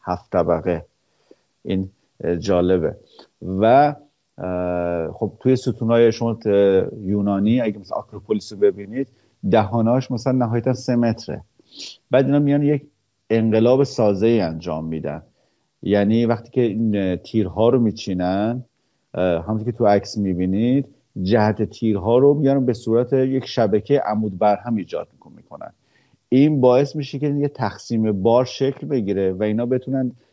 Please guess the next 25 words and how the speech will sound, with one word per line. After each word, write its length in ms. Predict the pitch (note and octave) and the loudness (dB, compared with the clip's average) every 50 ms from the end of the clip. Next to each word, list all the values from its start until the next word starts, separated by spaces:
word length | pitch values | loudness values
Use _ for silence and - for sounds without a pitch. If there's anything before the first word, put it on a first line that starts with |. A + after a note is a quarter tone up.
| _ _ - - G2+ | _ _ -10 -2 0
دهان 400 | A#2 A2 G2+ G2+ A#2+ B2 C3+ C3 | 2 2 2 2 0 -2 -2 -2
ستون‌ها 520 | B2+ - A#2 - - A2 G#2 G#2+ A2 A#2 | -4 -6 -8 -8 -6 -6 -4 -2 -2 0
رو 80 | C3 B2+ | 0 0
از 140 | A#2 G#2 | -2 -2
سه 320 | - - - - - A2+ G#2+ | -4 -14 -12 -4 0 0 0
متر 240 | A2+ B2+ B2 - C3 | 0 0 -2 -4 -4
حتی 160 | A2 - B2+ | -4 -4 -2
به 120 | A2 A2 | -2 -2
شش 320 | G#2 - - G2+ - - A2 | -4 -4 -8 -10 -8 -4 -2
متر 260 | A2 A#2 A2+ B2+ B2 | -2 -2 -2 -2 -2
هم 140 | B2 A#2+ A2 | 0 0 2
در 180 | G#2+ G2+ G2 | 2 2 2
جاهایی 760 | F#2 F#2 G2+ G2+ F#2+ F2+ G#2+ G#2+ A2 A2+ A2+ A2+ A2+ A#2 A2+ - _ _ _ _ - | 2 2 0 0 2 2 4 4 4 4 4 2 2 0 -4 -8 _ _ _ _ -14
برسونن. 760 | - F#2+ F#2+ A2+ A2+ G#2+ G#2 F2+ - - - F2 F2+ E2+ F2 F#2 | -8 -2 2 4 4 4 4 2 0 -6 -12 -12 -10 -10 -6 -4
یک 260 | G2+ A2+ A2 A2+ - - | -4 -4 -4 -6 -6 -4
ابداع 380 | F#2+ G2+ F2 F#2 F#2 G#2+ A2+ A2 | -4 -4 -4 0 0 0 2 2
و 100 | A2+ G#2+ | 0 0
تکنیک 440 | - A2 G2 F2 - G#2+ G2+ - | -2 -4 -8 -6 -6 -8 -6 -4
جالب 640 | A2+ F#2 G#2 G2 F#2+ F#2 G2 G2+ G2 G#2+ A2 A2+ A2 - - _ _ _ _ _ _ | -4 -2 0 0 2 2 2 2 4 4 4 2 2 -2 -12 _ _ _ _ _ _
سازه‌ای 640 | _ - - - A2+ G#2 G2+ F#2 E2+ G2+ G2+ G#2 A2 | _ -16 -8 -2 0 2 2 2 0 0 2 2 2
بوده 240 | G2 F#2+ E2+ F2 F2+ | 2 0 -2 -4 -4
در 180 | F2 F2 F2 | -6 -6 -6
نوع 220 | F2 F2 E2+ E2+ E2+ | -8 -8 -8 -10 -10
خودش. 460 | - - - - - - - - _ _ _ - _ _ _ _ - | -10 -10 -12 -10 -12 -14 -16 -20 _ _ _ -20 _ _ _ _ -2
بعد 380 | G2 G#2+ B2+ C#3+ D#3 - - | 2 4 4 4 4 2 -2